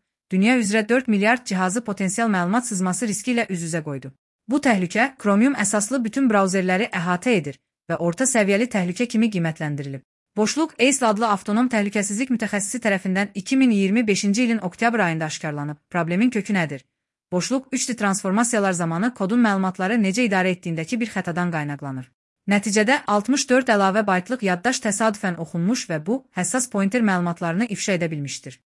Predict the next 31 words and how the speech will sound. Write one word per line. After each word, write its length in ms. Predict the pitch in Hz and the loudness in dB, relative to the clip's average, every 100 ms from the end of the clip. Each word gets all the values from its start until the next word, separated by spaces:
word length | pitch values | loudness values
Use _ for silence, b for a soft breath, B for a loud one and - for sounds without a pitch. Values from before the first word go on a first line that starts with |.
| _ _ | _ _
Hücumçular 600 | 214 202 226 233 262 302 | 0 4 4 4 2 2
bu 120 | 269 269 | 4 4
məlumatlardan 800 | 226 214 208 208 202 202 262 | 6 4 2 2 2 2 0
istifadə 500 | 208 - - 180 220 220 | -2 -6 0 0 0 0
edərək 380 | 175 175 247 - | 0 2 0 -2
təhlükəsizlik 720 | 202 185 185 190 190 190 262 | -2 -2 -2 -2 -2 -4 -2
tədbirlərini 640 | 214 175 165 160 151 185 233 | 0 0 -2 -2 -2 0 0
keçə 240 | 202 170 | -2 -4
bilər. 240 | 143 131 127 _ _ _ - | -6 -8 -10 _ _ _ 0
Ancaq 360 | 285 302 285 | 4 4 2
bu 100 | 294 | 2
boşluğun 340 | 247 240 233 233 | 0 0 0 0
istismarı 460 | 202 - 202 202 | 0 -2 0 2
üçün 260 | 247 254 226 | 0 -2 -4
istifadəçinin 640 | 202 - 196 196 208 233 | -4 -2 0 0 0 0
zərərli 400 | 202 180 180 247 | 2 2 2 0
bir 120 | 233 | 0
veb 120 | 202 233 | 0 0
səhifə 400 | 202 185 247 247 | 0 -2 0 0
ilə 80 | 208 | 0
qarşılıqlı 420 | 180 - 185 226 | 0 -2 -2 0
əlaqədə 380 | 190 170 170 196 | 2 0 0 -2
olması, 460 | 165 143 131 143 - _ _ 180 | -2 -4 -8 -12 -18 _ _ -2
məsələn, 380 | 170 196 180 175 _ | 0 0 0 -2 _
V 220 | 196 254 208 | 2 4 4
A 60 | |
R 40 | 185 | 2
sessiyasını 500 | 208 202 190 185 175 | 0 -2 -2 -2 -4
başlatması 500 | 170 185 175 180 254 | -4 -4 -4 -4 -2
tələb 260 | 220 175 156 | -2 -2 -2
olunur. 280 | 143 135 | -6 -8